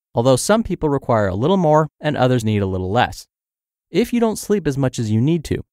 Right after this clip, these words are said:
you can try winding down from your day with relaxing behaviors before bed. This could be taking the time to have a bath, reading a book, or getting into bed half an hour earlier than usual.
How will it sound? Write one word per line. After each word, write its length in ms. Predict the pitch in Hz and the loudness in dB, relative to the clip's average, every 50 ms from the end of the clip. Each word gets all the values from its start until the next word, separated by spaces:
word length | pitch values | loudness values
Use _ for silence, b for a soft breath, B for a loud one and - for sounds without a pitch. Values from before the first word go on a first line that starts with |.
| _ _ - | _ _ -10
you 120 | - 117 | -8 -6
can 100 | 117 127 | -6 -6
try 300 | 113 - - 196 214 240 | -6 0 0 2 2 4
winding 480 | 240 185 143 135 147 160 180 190 185 170 | 2 2 2 2 2 2 2 0 0 2
down 220 | 147 131 123 127 | 2 2 2 0
from 160 | - - 165 | 0 -2 -2
your 100 | 180 175 | -2 0
day 200 | 131 113 95 95 | 2 2 2 2
with 200 | 95 101 107 101 - _ _ b b b | 2 0 0 -2 -2 _ _ b b b
relaxing 520 | - 123 131 139 135 143 165 - - 202 190 | -4 -2 2 2 2 2 2 -2 -6 -6 -4
behaviors 540 | 175 143 127 117 104 98 95 101 107 - - | -4 -6 -6 -4 -4 -4 -2 -4 -6 -6 -6
before 320 | 110 - - 113 117 127 | -10 -8 -4 -2 -2 -2
bed. 340 | 120 143 165 147 - - - _ _ _ _ _ _ _ _ - | 0 0 0 0 0 -2 -8 _ _ _ _ _ _ _ _ -4
This 180 | 160 180 - | -4 -2 -2
could 240 | - - 190 160 143 | -2 -4 -4 -2 -2
be 180 | 165 170 170 170 | -2 -4 -4 -4
taking 320 | - - 151 147 165 160 | -4 -4 -4 -2 -2 -2
the 100 | 156 156 | -2 -4
time 360 | - - - 170 165 156 156 | -4 -4 -4 -2 0 0 0
to 60 | 147 | 0
have 180 | 143 143 135 131 | 0 0 0 -2
a 60 | 131 | -2
bath, 340 | 123 135 139 131 95 - 107 _ _ _ _ _ _ _ | -2 -2 0 0 -2 -2 -6 _ _ _ _ _ _ _
reading 280 | - 113 135 143 151 160 | -4 -2 0 0 0 -2
a 40 | 151 | -2
book, 360 | 135 165 175 107 - - - | 0 0 0 0 0 -2 -4
or 140 | - 120 117 | -2 -2 0
getting 280 | 110 135 131 135 151 156 | 0 0 -2 -2 -2 -2
into 140 | 147 143 | -4 -4
bed 320 | 135 127 135 113 113 117 127 | -4 -2 0 2 2 2 0
half 300 | - - 110 104 117 - | -2 -2 -2 -2 0 -2
an 80 | 135 | -2
hour 240 | 127 117 113 107 - - | -2 -2 -2 -2 -4 -2
earlier 420 | 127 165 190 190 165 123 104 101 | -2 0 0 0 0 0 0 0
than 180 | 101 107 107 120 | 0 0 -2 0
usual. 420 | 139 156 156 127 - - - _ | 0 0 -2 -2 -6 -10 -12 _